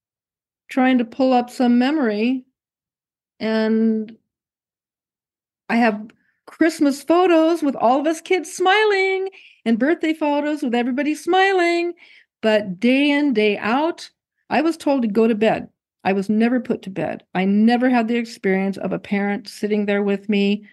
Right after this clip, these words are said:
talking, caring, listening to me say anything. I was told to go to bed, and I went to bed. And, uh, I, I just, I, I remember talking to the side of my mom's head and talking to the back of her head,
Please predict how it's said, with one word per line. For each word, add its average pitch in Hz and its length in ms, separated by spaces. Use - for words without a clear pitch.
talking, 190 1080
caring, 190 1000
listening 208 480
to 208 120
me 190 160
say 185 520
anything. 196 920
I 180 80
was 196 140
told 196 240
to 202 60
go 190 100
to 185 80
bed, 170 180
and 113 80
I 76 60
went - 200
to 170 60
bed. - 300
And, 170 300
uh, 170 500
I, - 320
I 190 40
just, 220 260
I, 208 120
I 214 200
remember 233 480
talking 226 360
to 214 60
the 202 80
side 202 300
of 254 100
my 220 140
mom's 202 340
head 208 240
and 190 220
talking 196 300
to 196 80
the 180 60
back 202 320
of 277 80
her 262 200
head, 220 380